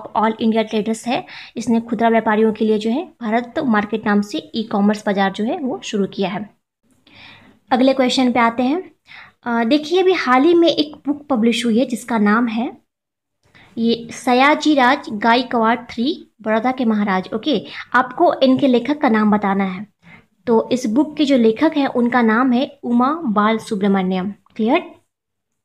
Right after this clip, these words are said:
याद रखिएगा, ये जो बुक है सयाजीराज गायकवाड़ थ्री,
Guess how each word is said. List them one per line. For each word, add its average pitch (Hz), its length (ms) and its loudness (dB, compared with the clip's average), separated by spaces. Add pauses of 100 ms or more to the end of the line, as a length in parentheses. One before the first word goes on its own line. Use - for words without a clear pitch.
(600)
याद 208 140 2
रखिएगा, 233 540 0 (180)
ये 233 80 0
जो 226 120 4
बुक 294 300 -2
है 285 140 -2
सयाजीराज 233 760 0
गायकवाड़ 214 640 0
थ्री, - 360 -8